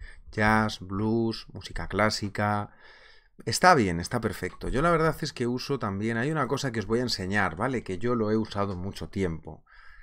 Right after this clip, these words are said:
Son los binaural beats o la música binaural. Ya que me preguntáis por esto, os lo voy a explicar.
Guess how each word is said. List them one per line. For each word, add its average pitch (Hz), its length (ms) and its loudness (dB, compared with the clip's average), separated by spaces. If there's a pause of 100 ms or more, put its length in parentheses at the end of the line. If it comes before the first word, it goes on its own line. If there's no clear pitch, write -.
(100)
Son 143 320 0
los 127 580 2 (800)
binaural 127 760 4
beats 113 540 -2
o 101 120 -4
la 95 180 0
música 113 500 0
binaural. 92 880 -2 (500)
Ya 101 160 2
que 101 60 -4
me 101 140 -4
preguntáis 107 480 0
por 113 200 2
esto, 151 300 4
os 123 80 4
lo 104 80 2
voy 90 160 -2
a 90 60 -2
explicar. - 560 -6